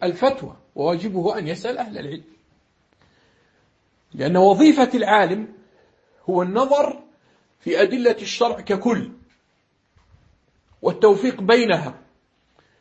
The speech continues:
والخروج بالمعنى الذي أراده ربنا تبارك وتعالى.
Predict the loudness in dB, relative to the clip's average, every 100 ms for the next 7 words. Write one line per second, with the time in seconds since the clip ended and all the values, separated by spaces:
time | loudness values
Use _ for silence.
0 | _ _ 0 2 2 0 2 2 0 -4
1 | -2 0 0 -2 0 2 2 0 2 2
2 | 4 6 4 4 0 0 -2 0 0 -2
3 | -14 -18 -20 -20